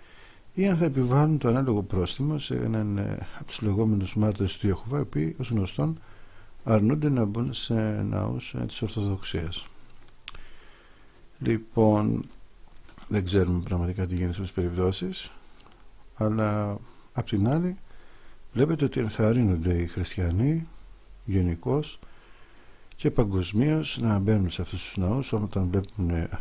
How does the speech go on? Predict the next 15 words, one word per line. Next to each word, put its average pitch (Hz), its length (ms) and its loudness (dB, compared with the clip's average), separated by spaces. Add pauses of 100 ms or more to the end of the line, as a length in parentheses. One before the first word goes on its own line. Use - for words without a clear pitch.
(400)
βέβαια, - 240 2
η 90 60 2
πιστή - 240 -2
του 101 100 -2
καθολικού 98 380 0
δόγματος, 95 680 -2
ε, 95 60 -2
του - 120 -8
καθολικού 101 420 -2
δόγματος, 95 500 0 (640)
τον 113 140 -8
Πάπα 113 180 4
Φραγκίσκο 101 500 2
να 95 140 4
εισέρχεται 92 800 0